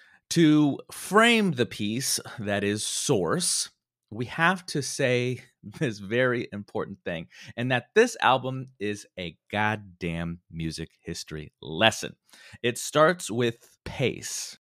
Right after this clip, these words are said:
touches of written melodic motifs, of course held together by,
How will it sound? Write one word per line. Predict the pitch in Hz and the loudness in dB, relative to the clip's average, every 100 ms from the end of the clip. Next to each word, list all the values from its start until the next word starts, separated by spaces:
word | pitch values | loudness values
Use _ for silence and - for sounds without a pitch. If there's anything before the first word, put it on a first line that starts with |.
| _ | _
touches | 165 147 151 | -4 -4 -4
of | 127 107 | -4 -6
written | 104 117 165 170 | -4 -2 -2 -2
melodic | 95 95 101 101 | -2 -2 -2 -2
motifs, | 92 - 196 214 - - _ - - | -8 -4 -4 -4 -8 -12 _ -20 -6
of | 123 | -6
course | - 233 226 | 4 4 4
held | - 147 | -2 -4
together | 131 123 117 120 | -4 -4 -4 -6
by, | - 104 101 107 | -2 0 2 2